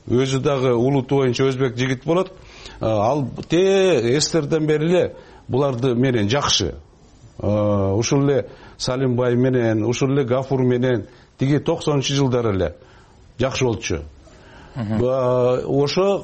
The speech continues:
Speaker 1: азыр, э, крестный отец дегенде көп айтып атат, тиги, э, эменин өкүл атасы деп туура эмес. Ал, э, бул Көлбаевдин, э, өкүл атасы болгон эмес, бул анын, э, насаатчысы.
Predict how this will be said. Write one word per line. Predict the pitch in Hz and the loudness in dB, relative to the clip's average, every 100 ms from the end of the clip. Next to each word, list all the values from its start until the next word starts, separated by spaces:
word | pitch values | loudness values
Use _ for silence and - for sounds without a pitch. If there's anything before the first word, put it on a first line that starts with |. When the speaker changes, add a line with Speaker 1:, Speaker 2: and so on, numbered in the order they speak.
| - | -4
Speaker 1:
азыр, | 143 143 175 | -4 0 2
э, | 151 123 123 123 113 - - - - | 4 4 2 2 -2 -8 -20 -16 -2
крестный | 151 165 156 156 | 0 0 0 -2
отец | 151 170 127 | 0 -2 0
дегенде | 165 156 156 180 | 0 0 0 0
көп | 139 151 151 | 0 2 2
айтып | 143 156 | 2 0
атат, | 156 170 - | 0 -2 -4
тиги, | 131 123 127 113 - - - - - | -4 0 0 -2 -6 -20 -20 -20 -10
э, | 107 | -2
эменин | 107 107 104 104 131 139 135 117 | 0 2 2 2 0 0 0 2
өкүл | 143 151 143 | 2 0 -2
атасы | 131 131 113 | 0 -2 -2
деп | 127 - | -4 -2
туура | 151 175 | 0 2
эмес. | 196 139 - 104 | 2 0 -2 -2
Ал, | 98 | 0
э, | 98 98 95 92 90 87 87 92 | 2 2 2 2 0 -2 -4 -4
бул | 110 156 - - - - - - | 0 0 -2 -8 -20 -20 -20 -6
Көлбаевдин, | 147 151 160 156 160 160 156 | -4 0 0 0 2 2 2
э, | 135 143 143 | 0 2 0
өкүл | 151 151 | 0 -2
атасы | 156 143 | -2 0
болгон | 151 147 156 165 | 0 0 0 0
эмес, | 147 95 | 0 -2
бул | 104 147 147 - | -2 -2 -2 -2
анын, | 107 123 151 147 | -2 0 0 0
э, | 107 104 95 95 92 | 0 0 0 -2 -2
насаатчысы. | 95 131 135 143 135 - 147 - 139 | 0 0 0 -2 -2 -2 -2 2 0